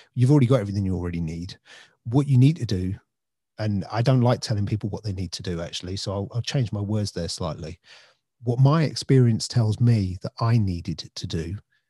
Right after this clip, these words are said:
was to get comfortable with who I am. What my experience tells me about what I needed to do was to say, "Okay, who am I?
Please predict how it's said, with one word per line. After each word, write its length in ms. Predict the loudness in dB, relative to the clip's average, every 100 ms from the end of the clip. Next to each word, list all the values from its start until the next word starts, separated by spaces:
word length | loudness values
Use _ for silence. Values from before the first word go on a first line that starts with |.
| _ _ _ _ -8
was 100 | -4
to 80 | -2
get 200 | -2 -2
comfortable 480 | -4 -4 -4 -2 -2
with 140 | -2
who 180 | -4 -4
I 140 | -4
am. 160 | -8 -12 _ _ _ _ _ _ _ _ _ _ _ -6
What 160 | -4
my 200 | 2 2
experience 600 | 2 0 4 4 4 0
tells 360 | -2 0 0 2
me 240 | 2 0
about 280 | -2 -4 -4
what 140 | -6 -4
I 160 | 0 2
needed 400 | 2 0 -4 -6
to 80 | -4
do 300 | -4 -4 -8 _ -20 _ _ _
was 380 | -2 0 0 -4
to 720 | -2 2 2 2 0 -4 -8 -14 _ _ _ _
say, 340 | -8 -4 0 0
"Okay, 460 | 0 -2 -2 -4 -10 _ _ 0
who 180 | 4 4
am 180 | 4 0
I? 300 | -4 -6